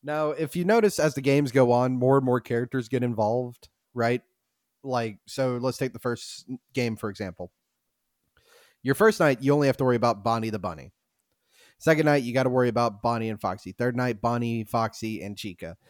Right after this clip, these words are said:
Y-, you see what I mean? Like, characters stack, right? So when he gets to the end of his week, everybody's there. And that's when you need the,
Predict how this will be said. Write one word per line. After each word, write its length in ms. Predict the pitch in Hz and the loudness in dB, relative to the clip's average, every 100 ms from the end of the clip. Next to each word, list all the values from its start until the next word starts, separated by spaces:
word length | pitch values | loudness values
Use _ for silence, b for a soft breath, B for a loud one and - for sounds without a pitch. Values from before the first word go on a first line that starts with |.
| b b | b b
Y-, 140 | 135 131 131 | -12 -12 -10
you 140 | 147 | -8
see 120 | 165 | 0
what 120 | 170 156 | 2 2
I 20 | |
mean? 80 | 143 | 0
Like, 160 | 147 | 0
characters 400 | 196 208 - 139 | 4 4 2 -4
stack, 420 | - 135 87 - 107 | 2 2 2 -4 -4
right? 240 | 104 120 _ _ _ _ _ _ - | -2 -4 _ _ _ _ _ _ -10
So 120 | - | 0
when 80 | 139 | 2
he 60 | 139 | 4
gets 160 | 165 | 4
to 80 | 151 | 4
the 120 | 135 | 4
end 120 | 139 127 | 4 2
of 60 | |
his 140 | 113 117 | -2 0
week, 300 | 117 98 - | -2 -2 -6
everybody's 600 | 120 120 120 117 107 95 | -4 -2 -2 -4 -4 -10
there. 280 | 82 69 - _ _ _ _ _ - | -12 -12 -18 _ _ _ _ _ -8
And 140 | 123 120 | -2 0
that's 220 | 127 - | 0 0
when 120 | 123 | -2
you 80 | 120 | 0
need 160 | 123 | 0
the, 140 | 117 | -2